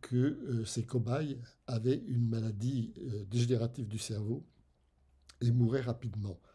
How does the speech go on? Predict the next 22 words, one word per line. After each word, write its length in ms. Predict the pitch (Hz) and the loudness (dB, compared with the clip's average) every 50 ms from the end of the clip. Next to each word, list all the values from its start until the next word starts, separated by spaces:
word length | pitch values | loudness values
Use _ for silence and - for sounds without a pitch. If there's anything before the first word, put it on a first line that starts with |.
| _ - - - _ _ - | _ -20 -20 -20 _ _ -8
Donc 160 | 123 113 - | -8 -4 -2
il 100 | 131 120 | 2 4
en 120 | 123 127 131 | 4 4 4
a 80 | 131 | 2
conclu 680 | 127 - 147 143 120 127 - - 170 185 185 - - - - | 0 0 -2 -2 -2 -2 -4 -2 0 0 0 -2 -4 -6 -4
qu'il 760 | - 117 107 98 - - _ _ _ _ _ - 120 113 | -2 -2 -2 -2 -6 -12 _ _ _ _ _ -2 0 2
existait 720 | 131 123 107 107 123 131 - - - - 175 156 139 123 - - _ - | 2 2 2 0 -4 -4 -6 -8 -4 -2 -2 -2 -2 -2 -6 -12 _ -6
un 220 | 120 117 - - - - - | -4 -4 -4 -4 -8 -12 -12
facteur 540 | - - 143 127 131 - - 139 127 120 - | -6 -4 -4 -4 -2 0 0 0 0 0 -2
infectieux 600 | 135 123 - 117 - - - - 120 120 139 - - - - _ _ _ _ _ _ | -4 -4 -2 -4 -4 -6 -4 0 2 2 2 0 -4 -12 -20 _ _ _ _ _ _
qui 140 | - 135 120 | -6 -4 0
passait 320 | 123 147 123 127 - 147 | 2 0 2 2 0 0
du 80 | 120 107 | -2 -2
cerveau 320 | 104 - 143 131 139 131 | 0 0 0 2 2 2
des 120 | 113 117 | 2 2
malades 500 | 110 110 107 104 110 120 143 143 143 202 208 | 0 0 -2 -4 -4 -4 -4 -6 -6 -8 -8
jusque 400 | 117 90 123 165 165 - - 139 | -4 -2 -2 -2 -2 -2 -2 0
dans 140 | 117 123 117 | 0 2 0
les 100 | 104 98 | 0 -2
cobayes. 560 | - - 117 107 101 98 95 87 87 85 - _ _ _ _ _ _ _ _ _ _ _ _ _ _ _ _ _ - | -4 -6 -6 -4 -4 -6 -6 -8 -10 -12 -16 _ _ _ _ _ _ _ _ _ _ _ _ _ _ _ _ _ 0
Et, 260 | 120 117 117 107 - - - | 2 4 4 2 0 -4 -8
euh, 180 | - 110 101 107 | -8 -6 -6 -8